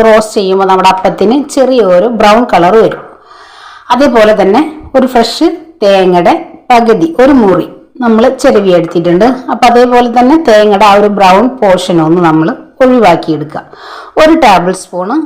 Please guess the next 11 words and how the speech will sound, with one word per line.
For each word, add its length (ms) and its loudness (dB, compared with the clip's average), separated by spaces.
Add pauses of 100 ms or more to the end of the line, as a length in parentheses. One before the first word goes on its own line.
(380)
ചോറ്, 300 2 (300)
ചോറ് 240 4 (180)
ഓപ്ഷനിലാണ്, 680 2 (160)
ചേർത്തില്ലെങ്കിലും 800 2 (160)
കുഴപ്പമില്ല. 440 0 (180)
നമുക്ക് 360 0
ഇത്ത-, 240 -6 (120)
ഈ 20 0 (100)
ഒരു 140 2
മൂന്ന് 280 2
ഐറ്റംസ് 340 -4